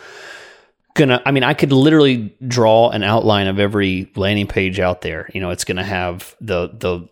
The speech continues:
the bigger banner at the top, the big, you know, push, whatever type of emotional kind of thing, whatever type of call to action, and then it's gonna have some other things at the bottom with a form maybe, or a phone number, or something over on the right. I mean, yeah, they all look the same,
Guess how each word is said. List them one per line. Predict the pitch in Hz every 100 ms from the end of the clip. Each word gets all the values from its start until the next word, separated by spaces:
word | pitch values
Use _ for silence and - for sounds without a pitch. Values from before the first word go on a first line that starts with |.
| _ _
the | 104
bigger | 92 110 120 117
banner | 104 104 110 113
at | 110
the | 107
top, | 127 165 170 - - _ _ _ _
the | - 98
big, | 92 107 107 107
you | 107
know, | 95 95
push, | - 131 117 -
whatever | 107 107 113 120
type | 117 110
of | 95
emotional | 95 101 113 - 107 104
kind | - 101
of | 98
thing, | - 160 151 147 143 135
whatever | 110 95 98
type | - 101
of | 98
call | - 98 92
to | 120
action, | 131 127 - 131 123 123 120
and | 110 107
then | 107 107
it's | 104
gonna | - 101
have | 101 -
some | 101
other | 101 98
things | 98 95
at | 90
the | 101
bottom | 135 123 120 113
with | 98
a | 87
form | - 135 127 120 117
maybe, | 113 113 113 107
or | 90
a | 85
phone | 117 110
number, | 104 104 104 101
or |
something | - 104 101
over | 98 95 87
on |
the | 80
right. | 90 101 101 107
I |
mean, | 139 135
yeah, | 123
they | 95 95
all | 101
look | 95
the | 104
same, | - 113